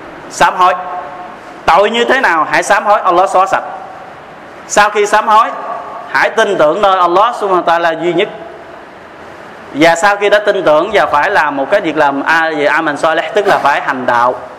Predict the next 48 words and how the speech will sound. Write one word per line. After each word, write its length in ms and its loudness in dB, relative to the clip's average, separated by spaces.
Allah 280 0
bảo 180 0
sao 240 0
làm 300 0
gì 140 0
thì 240 2
như 200 2
thế 300 2
mới 260 2
hy 140 -4
vọng 240 2
rằng 200 0
Allah 320 2
xóa 200 2
sạch 260 -2
tội 220 4
của 120 -2
mình 240 0
và 220 2
thay 280 0
thế 280 0
của 120 -4
nó 240 2
thành 220 -2
những 160 -2
cái 80 0
điều 120 0
tốt 180 0
đẹp. 460 -2
Còn 180 2
nếu 120 -2
như 180 2
chúng 100 -2
ta 120 2
chìm 320 0
trong 160 0
tội 120 0
lỗi, 200 2
chúng 120 -14
ta 100 0
hy 140 0
vọng 200 2
Allah 200 2
tha 100 -2
thứ 160 -2
một 180 -2
điều 200 0
gì? 120 -6